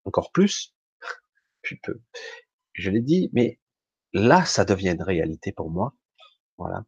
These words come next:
exactement. Il y a des planètes aussi qui sont déphasées sur d'autres plans de notre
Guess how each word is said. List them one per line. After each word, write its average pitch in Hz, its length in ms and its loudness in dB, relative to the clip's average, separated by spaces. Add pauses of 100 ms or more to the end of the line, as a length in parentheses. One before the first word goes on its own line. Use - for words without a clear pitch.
(120)
exactement. 85 720 -8 (3250)
Il 98 140 -6
y 139 100 4
a 160 60 6
des 104 160 4
planètes 95 600 -2
aussi 113 480 -4 (300)
qui - 180 -16
sont 127 360 -2 (400)
déphasées 107 720 2 (2500)
sur 101 180 -2
d'autres 139 360 0
plans 117 440 2 (1000)
de 101 120 0
notre 98 580 2